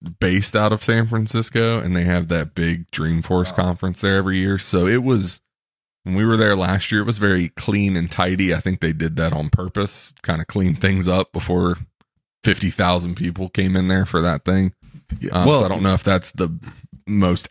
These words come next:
Speaker 1: accurate representation of what that city looks like when there's not fifty thousand extra people hanging out there for work. Um, but I mean, it was, it's beautiful there on the water. Um, yeah, I mean, from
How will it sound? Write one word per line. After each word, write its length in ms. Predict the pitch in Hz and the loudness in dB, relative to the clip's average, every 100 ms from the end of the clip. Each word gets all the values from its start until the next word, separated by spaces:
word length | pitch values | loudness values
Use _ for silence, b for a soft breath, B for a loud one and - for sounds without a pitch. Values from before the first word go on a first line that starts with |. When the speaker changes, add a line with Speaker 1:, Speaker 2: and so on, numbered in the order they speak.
| - | -4
Speaker 1:
accurate 440 | 87 90 98 87 | -4 -2 -2 0
representation 840 | 87 87 90 82 85 87 87 - | 0 0 0 -2 0 0 0 0
of 60 | 87 | 0
what 140 | 87 | 0
that 180 | 87 78 | -2 -2
city 260 | - 85 82 | 0 0 2
looks 240 | 85 - | 0 0
like 240 | 82 82 87 | 0 0 0
when 100 | 80 | 0
there's 240 | 76 80 | 0 0
not 360 | 85 80 82 - _ _ _ _ - - | 0 0 -2 -6 _ _ _ _ -6 -2
fifty 260 | 85 80 | 0 0
thousand 320 | 82 82 82 87 | 0 2 2 -2
extra 240 | - - | -2 -4
people 240 | 82 - | -4 -2
hanging 260 | - 85 82 | -2 0 0
out 160 | 82 - | 0 0
there 160 | 82 | -2
for 140 | 87 82 | 0 0
work. 300 | 92 92 _ _ _ _ _ _ - | 0 0 _ _ _ _ _ _ -6
Um, 360 | 87 87 76 71 | -2 -2 -2 -2
but 140 | 110 | -2
I 60 | 92 | 0
mean, 160 | 98 101 | 2 2
it 60 | |
was, 340 | 104 98 85 - | 2 0 -2 -6
it's 140 | 95 | -2
beautiful 400 | 113 135 143 117 | 2 2 2 2
there 180 | 104 107 | 4 2
on 120 | 107 | 2
the 60 | 87 | 0
water. 520 | 90 107 107 104 101 _ _ _ _ - | 2 2 2 0 -4 _ _ _ _ -4
Um, 680 | 85 85 82 80 78 - - _ _ _ - - | 0 0 0 -4 -6 -10 -16 _ _ _ -20 -6
yeah, 100 | 104 | -2
I 40 | 117 | 2
mean, 220 | 90 87 | 2 0
from 440 | - - 87 87 | -4 -2 0 0